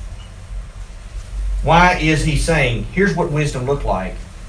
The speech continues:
What wisdom looks like is living out. Don't claim something, do something, be something. Living out your faith, that is true wisdom. Wisdom is not knowing something,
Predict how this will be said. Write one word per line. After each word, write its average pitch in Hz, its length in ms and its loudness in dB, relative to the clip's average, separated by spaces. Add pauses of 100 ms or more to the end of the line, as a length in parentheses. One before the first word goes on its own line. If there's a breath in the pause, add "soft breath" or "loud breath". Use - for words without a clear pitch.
(440)
What 135 160 2
wisdom 156 340 2
looks 180 220 2
like 120 180 4
is 117 120 2
living 123 320 0
out. 113 340 -2 (640)
Don't - 160 0
claim 165 260 2
something, 120 320 -2
do 120 160 2
something, - 420 -4
be 143 140 -2
something. 101 320 -2
Living 170 220 4
out 175 160 2
your 135 80 -2
faith, 117 360 0
that 151 260 4
is 131 120 -2
true 127 280 -2
wisdom. 151 440 0
Wisdom 160 300 -2
is 151 80 0
not 135 180 -2
knowing 156 320 4
something, 104 480 -4